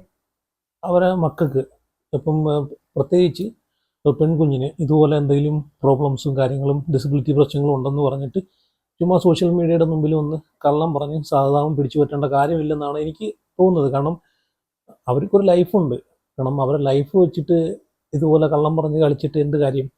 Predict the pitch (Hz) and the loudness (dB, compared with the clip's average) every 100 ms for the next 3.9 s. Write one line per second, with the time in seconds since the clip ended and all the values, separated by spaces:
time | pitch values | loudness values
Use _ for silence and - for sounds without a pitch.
0 | _ _ _ _ _ _ _ _ _ 131 | _ _ _ _ _ _ _ _ _ -2
1 | 147 160 156 147 117 107 _ _ - 131 | 0 2 2 0 -2 -8 _ _ -10 -4
2 | 139 143 151 143 131 135 139 151 147 147 | -2 0 0 0 -2 -2 0 0 0 -4
3 | 143 _ _ - 147 160 170 165 156 | -8 _ _ 0 2 4 4 2 2